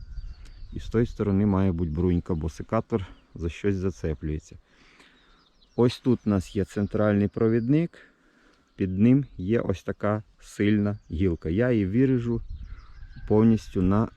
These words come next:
пеньочок, тому що вона буде конкурентом. Всі оці коротиші я залишаю, бо це все плодові бруньки, плодові прутики.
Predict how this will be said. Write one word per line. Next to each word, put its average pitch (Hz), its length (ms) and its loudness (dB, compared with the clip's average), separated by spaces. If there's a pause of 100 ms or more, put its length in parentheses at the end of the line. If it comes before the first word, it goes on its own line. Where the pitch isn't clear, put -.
(600)
пеньочок, 95 680 0 (160)
тому 90 260 -2
що - 240 -8
вона 90 280 0
буде 85 240 -4
конкурентом. 80 840 -4 (380)
Всі 139 220 2
оці 131 280 2
коротиші 131 800 -2
я 107 180 2
залишаю, 110 560 0
бо 98 120 0
це - 180 -6
все 120 220 -4
плодові 104 560 0 (1040)
бруньки, 101 460 2
плодові 113 520 2
прутики. 85 720 -4